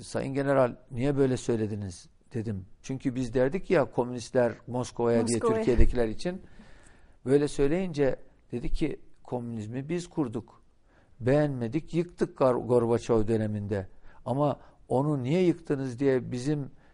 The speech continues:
Speaker 1: e, başkanı yumurta ve domates yağmuruna tutan sizdiniz." dedi. Orta Doğu Teknik Üniversitesi'nde Gorbaçov'a yumurtalar falan atılmıştı ya,
Speaker 2: Evet.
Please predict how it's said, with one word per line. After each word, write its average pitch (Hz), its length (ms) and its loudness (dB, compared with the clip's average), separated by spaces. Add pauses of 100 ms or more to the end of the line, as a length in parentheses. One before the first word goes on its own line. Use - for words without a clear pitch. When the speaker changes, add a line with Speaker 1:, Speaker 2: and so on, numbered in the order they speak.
(160)
Speaker 1:
e, 123 440 2
başkanı 135 600 0 (280)
yumurta 143 680 2
ve 127 160 0
domates 143 500 0
yağmuruna 127 460 0
tutan 175 320 0
sizdiniz." 143 560 -2
dedi. 107 180 0
Orta 120 380 0
Doğu 123 180 -2
Teknik 127 340 -8
Üniversitesi'nde 123 580 -4
Gorbaçov'a 120 560 2
yumurtalar 123 500 0
falan 127 320 -2
atılmıştı 143 440 -8
ya, 175 180 4
Speaker 2:
Evet. 196 240 -6